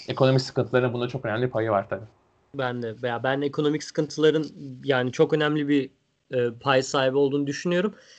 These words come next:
Speaker 2: Yani bir tek şunu diyebilirim yani, e, belki de takımlar gerçekten bu kadar az sürede ne kadar fazla takım değiştirebiliriz diye düşünmüşlerdir ama gerçekten o limitli hani kamp süresi olsun, ligin başlaması olsun vesaire olunca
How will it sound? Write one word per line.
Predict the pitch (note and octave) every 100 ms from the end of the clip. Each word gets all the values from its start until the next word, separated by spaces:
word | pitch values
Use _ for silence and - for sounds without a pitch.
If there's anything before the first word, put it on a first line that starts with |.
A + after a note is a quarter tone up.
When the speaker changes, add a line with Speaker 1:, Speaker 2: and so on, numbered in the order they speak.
| - _
Speaker 2:
Yani | D#3 E3+ F3
bir |
tek | F#3+ A3+
şunu | - G#3 G3+
diyebilirim | G#3 E3+ C#3+ B2+
yani, | C3+ C#3 C3+ - _ _ -
e, | B2+ B2 A#2+ A#2 A#2+ - - -
belki | C#3+ F3 F#3+ G3 G3
de | F#3
takımlar | F3+ E3+ F3+ F3+
gerçekten | E3 E3+ E3+ E3+ E3+ E3
bu |
kadar | D3+ E3+ E3
az | D#3+
sürede | - D#3+ D#3+ D3+
ne | D#3
kadar | E3 D#3 D3
fazla | D#3 D3 C3+ D3+ D3 _ - -
takım | D3 C#3+ D#3+
değiştirebiliriz | C#3 C#3+ - D3 D3+ D3 - - C#3+ C3+ D3 D3+ C3+
diye | D3
düşünmüşlerdir | C3+ - E3+ F3 F#3 D3+ B2 A#2+ D#3+
ama | G3 D3+ - _ _ _
gerçekten | D3 E3+ F#3 - D3+
o | D3
limitli | C3 C#3+ C#3+ C#3+ E3 D3+ _ _
hani | B2 A#2
kamp | - D3 C#3 -
süresi | - D3 D3+ D3 D#3
olsun, | D3 - D3
ligin | C3+ D3 C#3
başlaması | C#3 - D3+ D3 D3 D#3+
olsun | D3 D#3 C#3+
vesaire | D3 - E3 E3
olunca | F3 A3 F#3+ F#3+